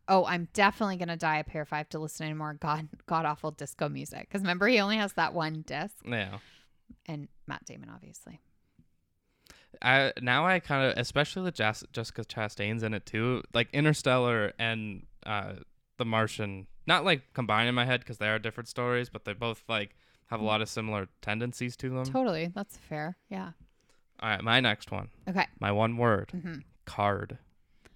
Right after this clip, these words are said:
Speaker 1: Card. Like a playing card? Or just car-, that's all
Speaker 2: Can't,
Speaker 1: you're giving me?
Speaker 2: can't
Speaker 1: Wow,
Speaker 2: clarify.
Speaker 1: he is really
Speaker 2: Card.
Speaker 1: Card. Uh, I'm gonna say it is,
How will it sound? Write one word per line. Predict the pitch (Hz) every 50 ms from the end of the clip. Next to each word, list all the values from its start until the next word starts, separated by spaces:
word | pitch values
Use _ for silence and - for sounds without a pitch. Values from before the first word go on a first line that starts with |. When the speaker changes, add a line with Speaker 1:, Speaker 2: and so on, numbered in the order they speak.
| - _ _ _
Speaker 1:
Card. | - - - 190 175 151 - - - - - - - _ _ _ _ _ _ _ _ _ _ _ - _ _ _ - - _ _ _ _ -
Like | 185 -
a | -
playing | - - - 190 214 262 302
card? | - 311 330 359 392 381 - - - - - _ _ _ _ _ _ _ _ _ -
Or | 180
just | - - 170 - - -
car-, | - - - _ _
that's | 160 165 160 -
all | - 147
Speaker 2:
Can't, | - 107 101
Speaker 1:
you're | - 143
giving | 151 143
me? | -
Speaker 2:
can't | 123 104 90
Speaker 1:
Wow, | - -
Speaker 2:
clarify. | - 107 110 - - 107 101
Speaker 1:
he | -
is | - - - -
really | 165 165 165 - - 151 151 147 131 - 175 - _
Speaker 2:
Card. | - - 110 120 120 113 110 - _ _ _ _ _ _ _ _ _ _ _ _ _ _
Speaker 1:
Card. | - - - 196 185 - - - - - 165 - _ _ _ _ _ _ _ -
Uh, | 185
I'm | 185 185 185 180 180 180 180 180 180 180 185 190
gonna | 202 214 226 233 233 - - - -
say | 190 170 160 160 160 156 156 160 160 165 170 185 208 240 254 277 - - _ -
it | 175 180 165 _ -
is, | 170 170 165 160 165 160 165 165 170 175 180 180